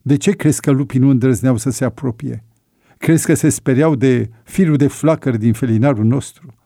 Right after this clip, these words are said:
Dacă ar putea un lup să spună ce a văzut în jurul nostru în această noapte, ha, ar fi depășită credința noastră. „A? Cum? Crezi că lupii au văzut?” întrebă Ilie.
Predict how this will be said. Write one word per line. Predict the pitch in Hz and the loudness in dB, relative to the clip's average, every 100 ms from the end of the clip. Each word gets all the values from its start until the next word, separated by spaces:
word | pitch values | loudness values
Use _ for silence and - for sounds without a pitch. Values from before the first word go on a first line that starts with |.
| _ _ _ _ _ - | _ _ _ _ _ -4
Dacă | 139 139 | -2 0
ar | 147 | 0
putea | - 156 190 | 0 0 2
un | 165 | 4
lup | 156 190 | 2 0
să | - 151 | -2 -2
spună | - - 180 131 | -2 0 2 2
ce | 165 | 2
a | |
văzut | 143 135 156 143 | 2 2 0 0
în | 127 | 2
jurul | 160 139 120 | 2 2 2
nostru | 143 110 139 | 2 0 0
în | |
această | 123 110 147 - 117 | 0 0 -4 -2 0
noapte, | 131 147 - 110 - _ | 0 0 -4 -6 -8 _
ha, | - - - _ _ _ _ _ | 0 0 -4 _ _ _ _ _
ar | 143 127 | -2 -2
fi | - 143 | -2 -2
depășită | 123 131 110 214 196 | 0 -2 -2 -4 -6
credința | - 123 117 110 95 110 | -6 -6 -4 -4 -4 -8
noastră. | 104 104 - 143 - _ _ _ _ | -10 -12 -16 -20 -20 _ _ _ _
„A? | 147 185 196 _ | 0 0 -4 _
Cum? | - 156 185 - _ _ - | 0 2 0 -2 _ _ -4
Crezi | 143 160 160 | 0 0 -2
că | 160 | -2
lupii | 131 143 170 | 0 0 0
au | 180 | 0
văzut?” | 131 117 117 110 139 | 0 -2 -2 -4 -2
întrebă | 120 165 147 | -4 -4 -6
Ilie. | 175 165 175 | -6 -4 -6